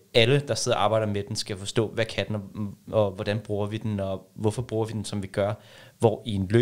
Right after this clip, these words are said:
løsningsorienteret del, som kunne være i back office, der vil man bare kigge på en business case og sige, jamen, øh, hvis vi installerer det her software, eller hvis vi får lavet en løsning, der kan optimere den her proces, øh,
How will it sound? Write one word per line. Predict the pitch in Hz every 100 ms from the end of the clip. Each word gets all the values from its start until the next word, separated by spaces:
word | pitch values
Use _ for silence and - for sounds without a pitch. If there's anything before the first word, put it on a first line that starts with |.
| 127 160 139
løsningsorienteret | - - 92 85 110 98 95 -
del, | 110 -
som | 107
kunne | - 98
være | 90
i |
back | 95 101
office, | 110 - 104 - - - - -
der | 110
vil | 123
man | 98
bare | 95 95
kigge | 117
på | 101
en | 87
business | 101 120 -
case | 98 87 -
og | -
sige, | - 107 95 92 - - - _
jamen, | 110 104 101
øh, | 101
hvis | 95 101
vi | 107
installerer | - 107 117
det | 107 110
her | 101 -
software, | 120 123 131
eller | 107
hvis | 95 95
vi |
får | 98
lavet | 104
en | 107
løsning, | 107 120 107
der |
kan | 101
optimere | 95 - 107 104
den | 98
her |
proces, | - - - 117 - - - - - - -
øh, | 107 95 95